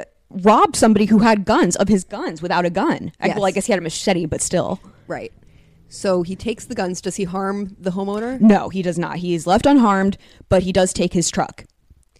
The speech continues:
Speaker 2: So what happens? Does the homeowner call the police right away?
Speaker 1: I believe he did, but, you know, he was gone. I, it seems like that Peter's sort of like a Houdini type. He just fucking disappears. Like, he leaves all this carnage, and then he's like, boom.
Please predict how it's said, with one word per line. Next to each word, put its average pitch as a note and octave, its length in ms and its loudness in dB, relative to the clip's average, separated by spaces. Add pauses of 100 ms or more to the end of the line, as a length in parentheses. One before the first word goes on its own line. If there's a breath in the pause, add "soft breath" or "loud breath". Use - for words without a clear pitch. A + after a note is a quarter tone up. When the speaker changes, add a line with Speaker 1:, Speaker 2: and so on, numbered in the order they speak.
(220)
Speaker 2:
So F#3 140 -8
what F3 180 -2
happens? E3+ 420 -6
Does E3+ 160 -6
the E3+ 100 -6
homeowner E3 320 -6
call D#3+ 160 -6
the D#3+ 80 -8
police F3+ 300 -12
right F#3 140 -4
away? F#3 380 -4 (800 loud breath)
Speaker 1:
I G3+ 120 4
believe G#3+ 320 0
he A#3 80 2
did, F#3 440 2 (160)
but, F3 360 2 (160)
you G3 100 -2
know, F3+ 140 -2
he D#3+ 160 -2
was E3+ 140 -2
gone. G3 300 6
I, D#3+ 80 -4 (120)
it F#3+ 120 -4
seems G3 200 -2
like G3+ 140 -2
that E3+ 180 -2
Peter's F#3+ 300 2
sort F#3+ 120 2
of F3+ 60 2
like F3+ 100 4
a E3 60 0
Houdini F3+ 520 2
type. D#3 280 -2
He E3+ 60 2
just D3 180 -4
fucking D#3 260 -4
disappears. F3 560 -4
Like, D3+ 120 -8
he F3+ 140 -6
leaves F3+ 320 -2
all F3 120 2
this E3+ 160 -2
carnage, F#3 520 0
and F3 140 -2
then E3+ 180 -2 (280 loud breath)
he's G#3 160 0
like, F#3+ 200 -10
boom. E3 320 -2